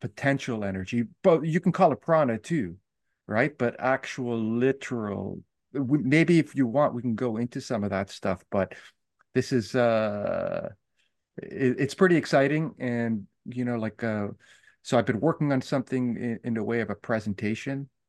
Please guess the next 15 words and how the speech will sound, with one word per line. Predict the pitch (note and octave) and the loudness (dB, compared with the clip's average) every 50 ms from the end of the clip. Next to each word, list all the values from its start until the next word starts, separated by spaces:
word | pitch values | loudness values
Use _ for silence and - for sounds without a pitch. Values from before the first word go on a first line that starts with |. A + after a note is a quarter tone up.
| _ - - | _ -10 -4
in | A2+ G#2+ G#2 | -2 -2 0
that | G#2+ A2 G#2 - | 0 -2 -4 -4
respect. | B2 B2 - - - B2+ C#3 C#3+ - - - - | -8 -10 -10 -8 -6 -6 -6 -6 -8 -14 -20 -16
So | - - F#2+ F2 F2+ F2+ - - | -8 -6 -6 -6 -6 -8 -8 -8
I, | - F#2+ F2+ - A2+ | -6 -6 -6 -6 -8
I | A2 G2+ _ | -8 -8 _
think | - A#2+ A2+ - - - - - _ _ _ _ _ _ _ _ _ _ - - - | -2 -4 -2 -4 -6 -16 -20 -20 _ _ _ _ _ _ _ _ _ _ -18 -14 -4
it, | - B2+ B2 A#2 G#2+ - | 0 0 0 0 0 -2
it, | - B2+ A#2 G#2+ - | -2 -2 -2 -2 -2
I | E2+ G#2+ B2+ D3 | 0 2 2 2
think | C#3+ B2 G#2+ - | 2 0 -4 -4
it's | F#2 - | -6 -10
pretty | - - G2 D2 D#2 | -8 -8 -8 -8 -8
exciting | - - - - A#1+ - - - - - | -14 -14 -12 -12 -12 -12 -12 -16 -18 -16
myself | - - - - - - - | -18 -16 -14 -12 -12 -12 -12